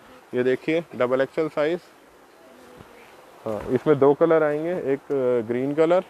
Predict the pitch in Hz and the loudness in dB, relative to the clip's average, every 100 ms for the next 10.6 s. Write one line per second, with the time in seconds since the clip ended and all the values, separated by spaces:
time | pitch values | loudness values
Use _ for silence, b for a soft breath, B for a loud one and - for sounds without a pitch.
0 | - - 127 123 131 131 139 - 156 160 | -14 -6 -4 -2 2 2 2 0 -2 -2
1 | 135 143 151 143 143 - 165 151 151 143 | -2 -4 -2 -2 -4 -6 -8 -4 -2 -2
2 | 151 160 180 117 117 143 147 160 185 B | -4 -6 -2 2 2 2 0 2 0 B
3 | B B 139 131 131 120 120 123 135 170 | B B 2 4 4 4 2 0 2 2
4 | - 131 135 127 123 127 143 143 143 165 | 0 0 0 4 4 6 6 6 4 0
5 | 170 123 127 156 143 139 147 143 143 160 | -4 -4 0 2 4 4 2 2 2 2
6 | 160 - 131 127 151 156 151 - 151 147 | 2 4 2 4 2 0 0 -2 -4 0
7 | 127 - 151 - 180 - B B - 131 | -2 -2 -6 -6 -8 -10 B B -2 -2
8 | - 147 151 156 147 156 160 - 143 143 | -2 -4 0 2 2 2 -4 -4 -6 -4
9 | 160 185 180 147 131 135 143 143 120 127 | -4 -6 -10 -6 -4 -2 -2 -4 0 0
10 | 131 160 151 170 170 | 0 -4 -2 -4 -4